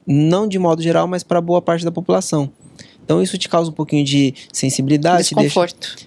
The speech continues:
Speaker 1: estufado,
Speaker 2: Estufamento.
Speaker 1: com dor de, dores de cabeça, parece com aquela sensação de peso. Mas é todo mundo que tem isso? Não, então você precisa se conhecer. Eu consumi um pão francês,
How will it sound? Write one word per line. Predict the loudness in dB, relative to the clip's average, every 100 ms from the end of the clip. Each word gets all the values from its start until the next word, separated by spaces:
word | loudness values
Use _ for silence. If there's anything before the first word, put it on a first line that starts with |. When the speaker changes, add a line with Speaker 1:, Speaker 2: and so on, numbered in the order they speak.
| _ _
Speaker 1:
estufado, | -4 0 2 2 4 6 4 4 2
Speaker 2:
Estufamento. | 0 -2 -2 _ -6
Speaker 1:
com | 0 2
dor | 2
de, | 0 -2
dores | 2 2
de | 0
cabeça, | -2 -2 2 2 4 2 2 -2 -4
parece | 0 -2 -2
com | -4
aquela | -4
sensação | -4 -4 -2 0
de | -2
peso. | -2 2 4 6 4 0 -4 -6 -14 -10 -2
Mas | 0
é | 0
todo | 0 0 2
mundo | 2 0
que | -2
tem | 0 2 2
isso? | -2 -2
Não, | 0 0 0
então | -2 -2
você | -2
precisa | -2 -2 -2 -2
se | 0 -2
conhecer. | -2 -2 -2 -2 -4 -4 _ _ _ _ -2
Eu | 0
consumi | 0 -2 0 0 2
um | 2
pão | 0
francês, | 0 -2 0 2 2 0 -4